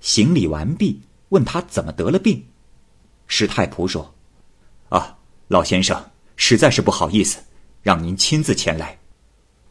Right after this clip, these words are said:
哎，昨天晚上，丫鬟不小心，一不留神跌倒，把烫钵子给打翻了，正好烫在了我的脚上。我孤身一人，身边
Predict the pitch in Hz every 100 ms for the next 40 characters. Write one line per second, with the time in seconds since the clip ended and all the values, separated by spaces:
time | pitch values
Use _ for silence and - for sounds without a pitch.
0 | _ - 95 - - - _ _ - 98
1 | 95 85 73 - - - - - - -
2 | 98 85 82 80 - 123 80 - 92 -
3 | - _ - - 117 139 117 151 135 147
4 | 214 220 - - _ _ _ - - -
5 | 107 82 127 131 120 120 - - 90 80
6 | - - _ - - - 175 - - -
7 | _ _ _ - - 82 76 76 71 120
8 | - - - - - _ _ _ - _
9 | - - _ _ _ - 95 - 107 117
10 | 117 117 - - - - - - 127 147
11 | 98 92 113